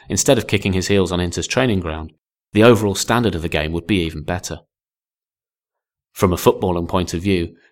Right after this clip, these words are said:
continuing to star at a lower level rather than accepting a promotion which results in a more marginalised role would be of more benefit to the game as a whole.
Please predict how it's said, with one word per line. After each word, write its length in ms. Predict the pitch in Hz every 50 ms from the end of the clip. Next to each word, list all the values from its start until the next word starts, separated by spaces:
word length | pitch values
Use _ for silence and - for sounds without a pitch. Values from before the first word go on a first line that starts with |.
| _ -
continuing 500 | - - 101 - 135 139 131 117 107 101
to 100 | - 101
star 340 | - - - 127 131 120 98
at 100 | 90 -
a 60 | 92
lower 260 | 95 98 110 117 107
level 320 | 95 90 85 82 92 98 98
rather 300 | 98 101 104 101 98 90
than 140 | 95 90
accepting 480 | 92 - - - - - - - 107 98
a 40 | 90
promotion 500 | - - 92 98 98 98 98 - 101 95
which 200 | 92 87 - -
results 380 | 92 85 92 92 90 - -
in 60 | 90 85
a 40 |
more 180 | 87 90 90 87
marginalised 640 | 85 87 98 117 120 110 92 87 82 82 80 80 -
role 340 | 85 85 78 76 80 - - _ _ _ _ _ _
would 180 | - 117 98 -
be 100 | 117 110
of 80 | 98
more 200 | 107 110 120 113
benefit 360 | - 110 104 101 - - -
to 80 | - -
the 80 | 101 95
game 260 | - 85 82 80 82
as 80 | 80
a 60 | 85 78
whole. 420 | - - 98 90 85 85 85 _